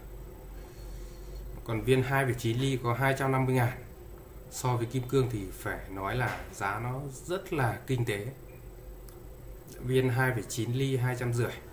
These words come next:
Chúng ta xem lại kim cương xem. Hai phẩy chín ly là, đây, viên này là một triệu chín rồi. Chênh nhau rất là nhiều. Đó, đây là phần đá tấm nhá.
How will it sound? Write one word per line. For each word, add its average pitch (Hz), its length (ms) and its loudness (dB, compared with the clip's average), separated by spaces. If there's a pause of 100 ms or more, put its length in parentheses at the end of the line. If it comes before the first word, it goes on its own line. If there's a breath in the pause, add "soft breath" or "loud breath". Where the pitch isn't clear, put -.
(580)
Chúng 117 100 -8
ta 117 100 -2
xem 123 260 2
lại - 160 0 (460)
kim 123 160 -2
cương 123 220 6
xem. 120 160 0 (1600)
Hai 117 140 2
phẩy 101 120 -2
chín 107 220 -4
ly 123 240 4
là, 95 420 0
đây, 104 160 -2 (120)
viên 110 140 0
này 101 120 -2
là 95 60 -4
một 95 160 -6 (140)
triệu 127 240 -2
chín 123 260 2
rồi. 262 100 4 (560)
Chênh 117 180 0
nhau 117 200 2
rất 185 120 0
là 139 60 0
nhiều. 113 200 2 (1400)
Đó, 98 180 -2
đây 110 120 2
là 120 120 6
phần 117 120 2
đá 101 120 6
tấm 117 280 4
nhá. 185 120 0